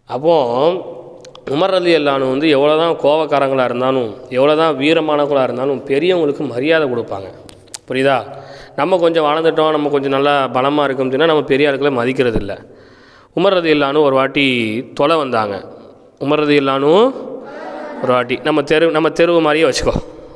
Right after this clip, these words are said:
நம்ம தெரு மாதிரியே வச்சுக்கோங்கண்ணே. இப்படி உமர் ரலியல்லாஹு அன்ஹு வேகமா வராங்க. ரசூலுல்லாஹ் தொழுகை நடந்துகிட்டு இருக்குது. ரசூலுல்லாஹ் தொழுகையில ஒரு ரக்காயத்து முடிய போது, தொழுகையை பிடிக்கணும், வேகமா என்ன செய்றாங்க, உமர் ரலியல்லாஹு அன்ஹு வாராங்க,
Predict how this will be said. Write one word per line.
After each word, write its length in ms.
நம்ம 160
தெரு 200
மாதிரியே 280
வச்சுக்கோங்கண்ணே. 520
இப்படி 220
உமர் 280
ரலியல்லாஹு 240
அன்ஹு 100
வேகமா 360
வராங்க. 300
ரசூலுல்லாஹ் 440
தொழுகை 260
நடந்துகிட்டு 480
இருக்குது. 320
ரசூலுல்லாஹ் 380
தொழுகையில 440
ஒரு 200
ரக்காயத்து 300
முடிய 300
போது, 220
தொழுகையை 340
பிடிக்கணும், 380
வேகமா 420
என்ன 220
செய்றாங்க, 220
உமர் 280
ரலியல்லாஹு 300
அன்ஹு 180
வாராங்க, 380